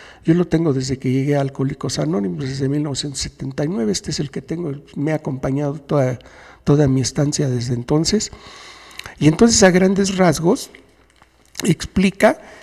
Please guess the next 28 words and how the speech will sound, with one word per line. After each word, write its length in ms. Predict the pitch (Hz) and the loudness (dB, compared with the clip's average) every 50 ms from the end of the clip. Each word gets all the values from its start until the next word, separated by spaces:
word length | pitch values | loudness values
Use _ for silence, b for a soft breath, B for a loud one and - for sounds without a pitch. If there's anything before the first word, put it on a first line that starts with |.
| B B | B B
el 120 | B 131 131 | B -2 0
procedimiento 1120 | - - 147 143 - - 143 135 151 139 139 151 165 165 160 156 151 - 185 196 226 - - - - | 2 2 2 2 4 2 2 2 2 0 2 2 4 4 4 4 2 2 2 0 0 0 -8 -8 -6
del 360 | 139 123 135 156 170 202 247 | -4 0 2 2 0 0 -2
tercer 580 | - - - - 131 127 117 - 139 139 131 135 | -8 -12 -6 -4 -2 -2 0 0 0 0 -2 -2
legado. 520 | 143 143 143 151 170 190 202 190 175 160 B B B B B B B B B | -2 -2 0 2 2 2 2 0 -4 -6 B B B B B B B B B
El 140 | 147 139 | 0 0
tercer 340 | - - 180 - - 151 - | 4 4 4 6 6 6 6
legado 380 | 233 233 214 214 208 208 208 185 | 6 6 8 8 8 8 8 6
no 100 | 185 196 | 6 4
es 160 | 190 - - | 4 4 2
otra 320 | 196 185 - 180 156 - | 0 2 2 0 0 0
cosa 400 | - - 160 151 - 196 233 392 - - - - - - _ _ _ b b b b b b b b _ _ _ | 2 0 0 2 4 2 2 2 0 -10 -20 -20 -20 -20 _ _ _ b b b b b b b b _ _ _
que 320 | - 143 139 135 135 127 | 0 2 4 6 6 4
el, 220 | 127 131 127 131 - - - - | 4 2 0 -2 -6 -16 -8 -4
el 140 | - 117 | -4 -4
proceso 500 | - - 135 127 - 160 151 - - 147 | 0 0 0 2 4 2 2 2 2 0
de 80 | 127 131 | 0 0
elección 560 | 123 120 123 123 - - 143 143 143 139 135 B B B B B B | 0 0 -2 -2 -4 -2 0 0 0 0 -4 B B B B B B
y 60 | 139 | 0
se 160 | 123 - 151 | 4 6 6
lleva 260 | 151 165 190 190 202 | 8 6 6 6 6
a 80 | 190 185 | 2 4
cabo 260 | - 170 160 165 165 | 4 4 4 4 2
por 220 | 160 - 147 131 131 | 2 2 2 2 4
medio 280 | 147 143 143 160 143 | 2 2 2 2 0
de 220 | 127 131 127 - - | 0 0 -2 -4 -6
cinco 800 | - - - - 185 180 180 196 190 - - 190 190 190 - - | -8 -4 0 2 4 4 4 2 2 2 2 2 2 2 -2 -8
votaciones. 960 | - 135 135 143 - - 143 - - - 147 139 147 139 135 131 - - - | -4 0 0 0 2 0 -2 -2 0 2 2 2 2 0 -2 -4 -6 -8 -10